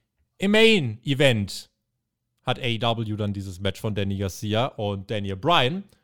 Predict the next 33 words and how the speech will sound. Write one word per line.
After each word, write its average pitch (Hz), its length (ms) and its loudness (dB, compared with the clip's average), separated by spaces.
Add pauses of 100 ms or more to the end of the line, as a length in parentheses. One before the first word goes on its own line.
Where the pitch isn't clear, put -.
(200)
Vorher 226 280 6
gab's 135 260 -2
aber 127 220 0
noch 131 140 -4
eine 127 480 -2
Info 139 400 -8
zum 160 200 -8
nächsten 107 340 -6
Pay-Per-View. 156 500 2
Der 107 140 0
findet 123 280 -4
statt, - 320 -2 (280)
äh, 135 60 -8
am 117 440 0
neunundzwanzigsten 175 1300 0
Mai. 147 420 -2
Das 110 160 -10
sind 123 140 -10
dann 117 160 -8
zwei 131 300 -6
Monate 113 400 -6
nach 110 240 -6
Revolution. 101 560 -4
Und 185 80 -4
zwar 196 160 0
kehrt 220 160 -2
A 202 40 -2
E 208 120 -2
W 226 240 -2
nach 254 160 -6
Las 294 300 -4
Vegas 330 800 -4
zurück 277 420 4